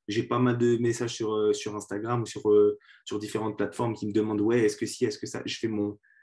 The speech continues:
mon possible. Je dis, j'ai, attention, je ne suis pas surbooké ni rien, je peux répondre à beaucoup de messages, mais, mais je le fais avec plaisir,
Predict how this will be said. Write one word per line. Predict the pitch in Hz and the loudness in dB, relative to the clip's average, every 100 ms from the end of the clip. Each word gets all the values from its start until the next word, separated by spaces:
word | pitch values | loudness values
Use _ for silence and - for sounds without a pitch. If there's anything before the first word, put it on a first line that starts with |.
| _ _ - | _ _ -4
mon | 107 | 0
possible. | 120 123 143 104 | 2 2 0 -2
Je | |
dis, | - - | -8 -8
j'ai, | 104 104 | -6 -2
attention, | 104 123 127 123 | 0 0 0 -2
je | |
ne | 104 | -2
suis | |
pas | 98 104 | -4 -4
surbooké | 98 - 107 110 107 110 | -4 -4 -4 -6 -4 -4
ni | 110 | -2
rien, | 139 131 | -2 -2
je | - | -4
peux | 101 | -2
répondre | 104 - 104 | -2 -2 -8
à | 95 | -6
beaucoup | 101 - | -8 -6
de | 110 | -4
messages, | 120 147 104 | -2 0 2
mais, | 98 95 95 - _ _ _ _ _ _ | 2 2 -2 -18 _ _ _ _ _ _
mais | - 107 | -4 -2
je | 101 | 2
le | 107 | 0
fais | 107 | 4
avec | 98 98 | 0 2
plaisir, | 131 139 135 - | 2 2 2 -2